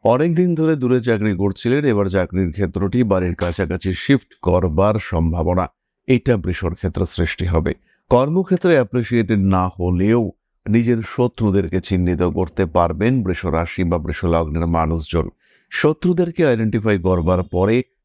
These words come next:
জীবন থেকে, পেশা থেকে তাদেরকে একটু দূরে সরিয়ে দেওয়ার ক্ষমতা, এটা কিন্তু বৃষর ক্ষেত্রে সৃষ্টি হতে দেখতে পাওয়া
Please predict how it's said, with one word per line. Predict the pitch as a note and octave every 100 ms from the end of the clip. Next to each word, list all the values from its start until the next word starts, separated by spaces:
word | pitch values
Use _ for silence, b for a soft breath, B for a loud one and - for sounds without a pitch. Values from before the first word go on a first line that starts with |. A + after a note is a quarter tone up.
| -
জীবন | F#2 A2+ C3 D3 D#3 C3+
থেকে, | - F#2 A#2 G2+ - _
পেশা | G#2+ - A2 G2+
থেকে | - E2+ A2 A2+
তাদেরকে | G2 F2+ F2 F#2+ - -
একটু | C3 - _ _ G#3 G3 _ _ _ _ _
দূরে | F2+ F2 B2+ C3+
সরিয়ে | G#2+ - E2 D#2+
দেওয়ার | C#2+ C#2 -
ক্ষমতা, | - E2+ F2+ F#2 G#2 - _ _ _ -
এটা | C3+ C3+
কিন্তু | F#2 F2+ E2
বৃষর | E2+ F2+ E2
ক্ষেত্রে | E2+ F#2 -
সৃষ্টি | C#3 - F#2 - E2+
হতে | F2+ F2+
দেখতে | C3+ E2 -
পাওয়া | D#2 A#1+ A1+